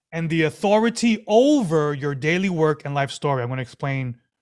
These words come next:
what that means. So we put others in God's place as the primary audience, right? And what that's, what that is, is this.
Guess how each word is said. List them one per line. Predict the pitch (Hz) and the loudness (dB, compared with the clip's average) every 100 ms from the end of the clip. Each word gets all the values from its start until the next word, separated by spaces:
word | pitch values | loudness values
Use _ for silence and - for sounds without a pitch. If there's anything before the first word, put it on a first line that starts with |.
| _ _ _ _ _ _ _ _ _ | _ _ _ _ _ _ _ _ _
what | 135 123 | -12 -8
that | 135 120 | -6 -6
means. | 127 120 110 - - _ _ _ _ _ _ _ _ _ _ _ _ | -4 -8 -10 -16 -20 _ _ _ _ _ _ _ _ _ _ _ _
So | - 175 170 165 - _ _ _ _ _ _ _ | 2 6 6 4 -6 _ _ _ _ _ _ _
we | 147 165 226 | -12 -2 0
put | 226 - 220 196 - _ _ _ _ _ _ _ | 0 2 4 4 -4 _ _ _ _ _ _ _
others | 175 202 165 135 135 - - _ _ _ _ _ _ | 0 2 2 -2 -4 -10 -14 _ _ _ _ _ _
in | 160 156 | -8 -4
God's | 143 147 139 - | 0 2 0 -4
place | - 175 156 131 123 - - _ _ _ _ | -8 -2 -2 -2 -8 -12 -16 _ _ _ _
as | 147 135 | -6 -4
the | 127 | -8
primary | - 139 135 131 127 | -8 -8 -6 -8 -10
audience, | 143 123 117 104 98 - _ _ _ _ _ _ | -10 -10 -10 -14 -18 -20 _ _ _ _ _ _
right? | 123 131 139 _ _ _ _ _ | -8 -8 -10 _ _ _ _ _
And | 151 147 | -10 -2
what | 151 202 180 | 0 0 2
that's, | 226 208 - - | 2 2 -4 -16
what | 160 190 196 | -4 -4 2
that | 202 | 2
is, | 208 185 | 4 2
is | 147 | 0
this. | 127 175 123 - | 0 -2 -2 -8